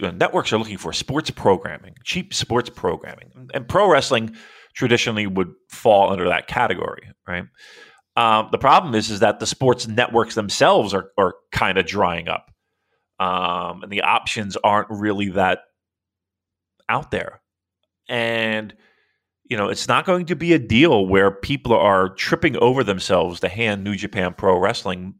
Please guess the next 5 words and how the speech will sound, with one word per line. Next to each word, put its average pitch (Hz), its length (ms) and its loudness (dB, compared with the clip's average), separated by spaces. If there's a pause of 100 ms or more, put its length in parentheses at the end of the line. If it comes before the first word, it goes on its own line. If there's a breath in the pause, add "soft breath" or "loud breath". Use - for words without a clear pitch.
(100)
money, 123 380 -2 (880)
um, 95 400 2
for 107 400 2
a 90 360 0 (160)
show. - 420 2